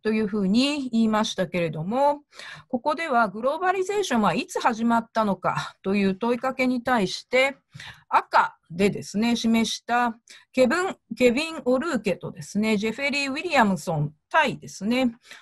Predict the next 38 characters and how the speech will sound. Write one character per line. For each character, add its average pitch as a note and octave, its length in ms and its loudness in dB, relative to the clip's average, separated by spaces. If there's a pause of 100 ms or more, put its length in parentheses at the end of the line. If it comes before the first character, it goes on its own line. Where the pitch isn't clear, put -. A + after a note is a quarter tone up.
(120)
青 C4 180 2
で F#3+ 140 -4
示 F3+ 320 -2
し - 100 -12
た B3+ 220 -2
デ A#3 180 -2
ニ C4+ 160 -2
ス・ - 140 -10
フ D4 100 -6
リ A#3+ 140 4
ン D#3+ 200 -2
と C4 380 -2 (140)
ア G#3 140 2
ル B3 180 -2
ト C#4+ 80 -8
ゥ C#4 40 -4
ロ・ C4 200 0
ジ A3+ 160 -10
ラ C#4+ 140 0
ル A#3 100 -2
デ F3 120 -10
ス、 C#3+ 300 -8 (960)
あ F3 480 0
ー、 - 20 -6
の D#4+ 400 0
間 G3+ 380 -2
で B3+ 120 4
異 - 20 2
な C4+ 80 -2
っ - 0 - (580)
た G3 380 0
見 G3+ 240 0
解 F#3 280 0
が C4+ 300 2
示 G#3 380 -2
さ G3+ 100 2
れ - 140 -2
た - 360 -10